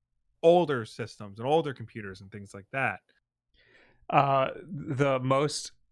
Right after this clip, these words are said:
Speaker 2: responses in the last few posts is on one called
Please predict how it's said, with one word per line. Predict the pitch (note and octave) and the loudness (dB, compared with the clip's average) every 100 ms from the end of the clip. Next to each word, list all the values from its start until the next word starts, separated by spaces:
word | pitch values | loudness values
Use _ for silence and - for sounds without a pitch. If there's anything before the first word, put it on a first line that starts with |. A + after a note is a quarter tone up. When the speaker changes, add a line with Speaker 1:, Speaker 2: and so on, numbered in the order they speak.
| _ _ _ - | _ _ _ -16
Speaker 2:
responses | C3+ C3+ - C#3 C3 C3+ C#3 B2+ | -4 -4 0 0 0 -2 -2 -2
in | B2 A#2+ | -2 -2
the | A2 | 0
last | A2+ A2 - | 0 -2 -4
few | A#2 | -6
posts | A2 A2 A2 - - - - | -4 -2 -2 -4 -10 -12 -8
is | C3+ G#2+ | -6 -2
on | G#2 G#2 | -2 0
one | G#2+ G#2+ G#2 | 2 2 -2
called | - A#2 G2+ G2+ | -2 2 2 0